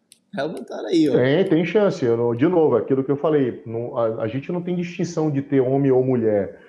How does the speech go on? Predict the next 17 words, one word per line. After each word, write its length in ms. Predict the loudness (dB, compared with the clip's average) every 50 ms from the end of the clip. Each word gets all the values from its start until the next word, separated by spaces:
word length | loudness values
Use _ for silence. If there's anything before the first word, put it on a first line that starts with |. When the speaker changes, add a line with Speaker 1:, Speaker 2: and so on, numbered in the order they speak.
| -20 -20 _ -8
Speaker 2:
O 60 | -2
nosso 300 | 0 0 0 0 -2 -2
propósito 680 | 0 0 0 2 2 2 2 2 0 -2 -4 -4 -2 0
é, 280 | 2 2 2 0 -2 -2
é 260 | -2 0 0 0 0 -2
a 20 |
pessoa 420 | -2 -4 -4 -6 -4 -2 0 0
estar 280 | 0 0 0 -2 -2 -2
com 500 | -2 -2 -2 -2 -2 -2 -2 -4 -2 -2
a, 40 | -2 -2 -4 -4 -2 -2 0 0 2 2 2 2 4 2 2 0
a, 60 | -4 -8 -14 -20 _ _ _ _ _ _
o 80 | -2 0
engajamento 540 | 2 2 2 4 4 2 2 2 2 2
Speaker 1:
Em 40 | 2
Speaker 2:
de 80 | 2 2
Speaker 1:
ajudar. 180 | 2 2 4
Speaker 2:
querer, 280 | 4 4 2 2 -2